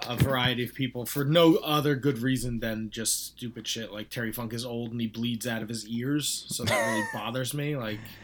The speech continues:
Speaker 2: You're fine with blood everywhere else, just not the ears.
Speaker 1: Right. Like, who fuck, you,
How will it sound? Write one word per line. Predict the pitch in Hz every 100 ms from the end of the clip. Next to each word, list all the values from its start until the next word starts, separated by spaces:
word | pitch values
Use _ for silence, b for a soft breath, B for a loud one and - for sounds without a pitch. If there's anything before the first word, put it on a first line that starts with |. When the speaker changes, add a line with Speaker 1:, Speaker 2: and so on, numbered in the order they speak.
| B B B B _ _ -
Speaker 2:
You're | 143 147
fine | 202 196
with | 156 113
blood | 147 147
everywhere | 127 123 110
else, | 101 - - -
just | 101
not | 120 98
the | 98 95
ears. | 95 82 -
Speaker 1:
Right. | 208 113 -
Like, | 143
who | - 220
fuck, | 226 - 233
you, | - 175 160 214